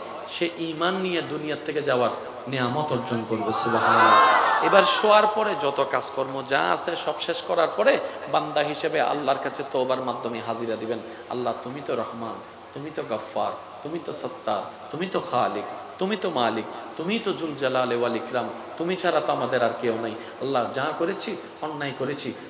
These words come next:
তুমি তো সব জানো, তুমি দয়া মেহেরবানি করে মাফ করে দাও, মাফ করে দাও, তুমি একটু আমার তওবা কবুল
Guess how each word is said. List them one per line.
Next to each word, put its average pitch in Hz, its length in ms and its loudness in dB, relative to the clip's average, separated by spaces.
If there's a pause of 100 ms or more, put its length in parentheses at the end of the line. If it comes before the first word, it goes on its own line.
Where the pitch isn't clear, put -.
তুমি 196 200 -2
তো 202 120 -2
সব 139 280 0
জানো, 131 240 -2 (220)
তুমি 151 160 -6
দয়া 127 260 4
মেহেরবানি 123 560 0
করে 120 120 2
মাফ 110 180 -2 (120)
করে 113 180 -2
দাও, 104 180 -4 (300)
মাফ 147 140 0 (120)
করে 160 180 6
দাও, 117 200 2 (280)
তুমি 226 200 6
একটু 220 200 4
আমার 175 180 6 (100)
তওবা 156 240 8
কবুল 156 320 4